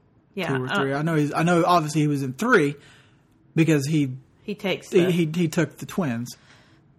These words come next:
Speaker 1: Or he took one twin.
Speaker 2: Well, he took, yeah, he took one twin. <laughs> Sorry.
Speaker 1: But, uh, <laughs> you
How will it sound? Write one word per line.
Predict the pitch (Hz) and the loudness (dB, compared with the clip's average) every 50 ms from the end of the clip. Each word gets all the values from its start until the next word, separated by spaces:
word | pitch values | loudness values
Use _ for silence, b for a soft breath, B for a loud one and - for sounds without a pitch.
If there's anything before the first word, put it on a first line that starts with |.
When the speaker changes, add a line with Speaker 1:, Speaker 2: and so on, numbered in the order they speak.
| _ - | _ -16
Speaker 1:
Or | 175 | -14
he | 165 | -12
took | - - - - - | -12 -12 -12 -10 -8
one | 190 175 160 180 | -8 -6 -6 -8
twin. | - 170 - - - 170 _ _ _ - | -10 -12 -12 -12 -14 -16 _ _ _ -4
Speaker 2:
Well, | 143 135 | -2 -2
he | 139 139 | -2 -2
took, | 135 - 139 - | -4 -6 -8 -8
yeah, | 127 131 120 | -10 -10 -10
he | 135 131 | -10 -10
took | 131 131 127 131 - | -10 -10 -10 -10 -10
one | 117 110 117 | -10 -10 -10
twin. | - - 107 107 104 113 123 - - - 214 | -10 -10 -10 -10 -10 -10 -12 -16 -14 -12 -12
<laughs> | 202 - 196 - | -10 -10 -12 -12
Sorry. | - - 123 113 107 104 110 120 - _ b b b b b b b b b - | -10 -8 -6 -4 -4 -6 -6 -10 -14 _ b b b b b b b b b 0
Speaker 1:
But, | 226 202 180 165 - | 0 0 0 2 0
uh, | 185 190 180 160 175 - - | 0 2 2 2 0 0 -2
<laughs> | - 156 - - | -8 -8 -6 -6
you | - | -8